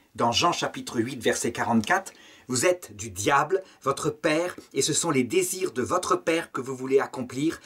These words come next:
Il était homicide dès le commencement et n'était pas établi dans la vérité, parce qu'il n'y a pas de vérité en lui. » Et donc Marcion en sortit que le Dieu de l'Ancien Testament était le démon et que le vrai Dieu, le créateur du monde,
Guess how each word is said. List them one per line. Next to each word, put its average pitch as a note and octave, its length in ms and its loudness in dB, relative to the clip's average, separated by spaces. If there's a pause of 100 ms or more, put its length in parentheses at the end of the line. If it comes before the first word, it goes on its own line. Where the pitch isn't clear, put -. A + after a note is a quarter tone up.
(160)
Il C#3+ 100 -4
était D3 380 2
homicide F#3 640 2
dès D#3 120 2
le F3+ 120 4
commencement D#3 680 -4 (300)
et C#3 80 -4
n'était D3 240 2
pas - 260 0
établi D#3+ 460 -2
dans C#3 100 0
la B2 120 0
vérité, C3+ 580 -2 (320)
parce - 180 -2
qu'il D#3 140 -8
n'y C#3+ 100 -4
a C#3+ 60 -2
pas F#3+ 240 2
de D3 80 -8
vérité B2+ 580 -4
en B2 100 -6
lui. » A2+ 360 -8 (340)
Et G2 60 -6
donc G3+ 240 -2
Marcion F#3+ 480 0
en C3+ 80 2
sortit B3 460 -2
que D#3 180 4 (340)
le F3+ 160 2
Dieu G#3+ 220 4
de G3+ 60 -6
l'Ancien E3+ 220 -4
Testament C#3 440 -2
était A#2+ 240 -2
le A2 100 -2
démon C#3+ 400 2 (260)
et - 100 -8
que - 100 2
le A#2 260 4
vrai A2 280 -2
Dieu, A3 220 0
le C3 120 0
créateur A#2+ 460 -4
du A#2 100 -6
monde, G#3 220 2